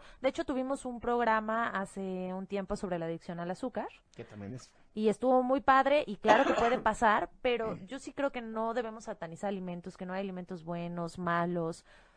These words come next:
Speaker 1: Eh, no, o sea, no todo mundo, es
Speaker 2: ¿En
Speaker 1: como
Speaker 2: general?
Speaker 1: si satan-, en general, exacto, es como si satanizamos el alcohol, ¿no?
Speaker 2: Es
Speaker 1: Y
Speaker 2: más
Speaker 1: entonces, es pésimo porque es adictivo, y entonces ya nadie puede tomar ni una copita de
Speaker 2: ¿Qué
Speaker 1: vino.
Speaker 2: pasó cuando se satanizó el alcohol en Estados Unidos?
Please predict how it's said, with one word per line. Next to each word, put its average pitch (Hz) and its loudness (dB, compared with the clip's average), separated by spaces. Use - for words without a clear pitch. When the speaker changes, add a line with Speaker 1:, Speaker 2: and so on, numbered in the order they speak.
Speaker 1:
Eh, 190 0
no, 277 0
o 262 2
sea, 294 4
no 370 2
todo 381 0
mundo, 330 2
es - -4
Speaker 2:
¿En 175 2
Speaker 1:
como 180 2
Speaker 2:
general? 214 2
Speaker 1:
si 262 2
satan-, 233 2
en 202 0
general, 220 2
exacto, 220 -4
es - -8
como 349 0
si 302 -2
satanizamos 240 -2
el 214 0
alcohol, 185 -4
¿no? 160 -12
Speaker 2:
Es - -
Speaker 1:
Y 233 6
Speaker 2:
más - 6
Speaker 1:
entonces, 294 6
es 277 -2
pésimo 269 -2
porque 220 -4
es 254 -2
adictivo, 269 2
y 302 2
entonces 233 -6
ya 240 0
nadie 262 -6
puede 262 0
tomar 240 -4
ni 233 -8
una 226 -8
copita 214 -6
de 208 2
Speaker 2:
¿Qué 226 -2
Speaker 1:
vino. 208 2
Speaker 2:
pasó 277 -2
cuando 269 0
se 208 -10
satanizó 196 -4
el 240 -4
alcohol 240 -2
en 226 -4
Estados 220 -6
Unidos? 247 -6